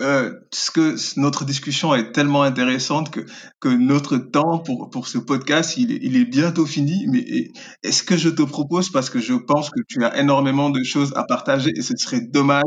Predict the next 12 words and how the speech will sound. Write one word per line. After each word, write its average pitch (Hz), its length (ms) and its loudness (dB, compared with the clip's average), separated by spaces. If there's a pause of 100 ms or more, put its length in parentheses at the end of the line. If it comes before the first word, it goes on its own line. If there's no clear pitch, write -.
(160)
qu'on, - 160 -6 (460)
qu'on, 113 320 -4
qu'on 123 140 -2
t'entende 127 500 0
pas 156 160 4
dessus, 151 640 0
notamment 135 500 2 (180)
sur 117 120 -10 (340)
approfondir 139 640 0
les, 123 140 2 (600)
les 143 80 2
motifs 143 360 4